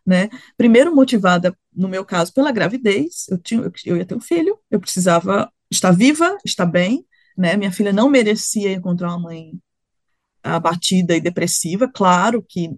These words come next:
não foi mágico, não foi de uma noite pro dia. Eu tive o apoio total da minha família, dos meus amigos, eu não fiquei sozinha um só minuto, mas eu, a, eu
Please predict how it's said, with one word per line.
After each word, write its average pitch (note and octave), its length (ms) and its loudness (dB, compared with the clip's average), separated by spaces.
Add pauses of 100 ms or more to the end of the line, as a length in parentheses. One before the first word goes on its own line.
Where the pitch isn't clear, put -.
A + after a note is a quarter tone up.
não G#3+ 280 0
foi G3 320 -2
mágico, F3 640 -2
não F#3 280 0
foi F#3+ 260 -2
de F3 80 -4
uma E3+ 60 -4
noite E3+ 260 -10
pro E3 140 -4
dia. E3+ 520 0 (540)
Eu F3 140 4
tive G3+ 220 2
o G3+ 60 4
apoio F#3+ 520 0 (120)
total A3 560 2
da G3 120 2
minha F#3 160 0
família, F3 640 -2
dos F3+ 160 -10
meus F3 220 -4
amigos, E3+ 380 -6
eu F3+ 80 0
não F#3 100 -4
fiquei F#3+ 240 -4
sozinha F3+ 500 -2
um C#4 180 6
só A#3 220 0
minuto, F3+ 580 -2 (1080)
mas B3 840 0 (300)
eu, C4+ 340 0
a, C4+ 180 -2 (140)
eu B3 360 0